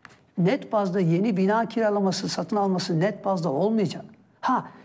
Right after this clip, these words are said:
deprem nedeniyle büyük risk altında olan okulumuz da, hastanemiz de,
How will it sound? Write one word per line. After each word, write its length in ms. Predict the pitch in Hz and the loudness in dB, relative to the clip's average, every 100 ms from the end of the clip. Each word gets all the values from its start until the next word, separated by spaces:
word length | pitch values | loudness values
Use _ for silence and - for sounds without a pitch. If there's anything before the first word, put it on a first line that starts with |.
| - | -6
deprem 380 | 190 - 247 277 | -4 0 0 0
nedeniyle 640 | 294 285 269 269 196 - - - _ _ - | 0 2 2 4 2 -2 -10 -20 _ _ -4
büyük 320 | 185 240 247 | 0 0 0
risk 240 | 233 - - | -4 -2 0
altında 360 | 208 208 226 | 0 0 0
olan 320 | 214 202 - | 2 0 0
okulumuz 520 | 185 - 208 214 226 185 | -2 0 0 2 2 0
da, 120 | 143 | -2
hastanemiz 680 | 156 - 190 202 226 240 | -2 -2 -2 0 2 2
de, 140 | 196 | 0